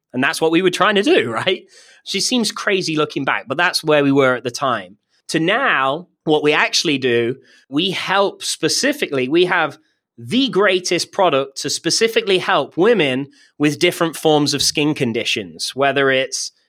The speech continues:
you know, acne or other, other skin conditions without getting into it all. So now we've gone from trying to sell stuff to every woman that wears makeup to now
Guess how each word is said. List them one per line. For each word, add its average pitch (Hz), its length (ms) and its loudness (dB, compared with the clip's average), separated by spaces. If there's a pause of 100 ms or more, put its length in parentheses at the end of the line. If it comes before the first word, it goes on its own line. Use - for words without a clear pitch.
you 131 60 -8
know, 123 160 -4 (220)
acne 127 600 -2
or 117 280 0
other, 240 260 0
other 226 180 4
skin 127 300 -2
conditions 110 460 -6
without 117 240 -2
getting 110 220 -4
into 110 260 -6
it 110 100 -4
all. 104 360 -2 (380)
So 170 120 0
now 220 320 4
we've 151 200 0
gone 170 220 2
from 135 460 0 (320)
trying 220 240 0
to 208 60 0
sell 185 300 2
stuff 170 320 0
to - 200 -4
every 185 220 4
woman 151 300 2
that 147 120 -2
wears 135 240 2
makeup 127 540 -4 (380)
to 160 100 -2
now 156 580 0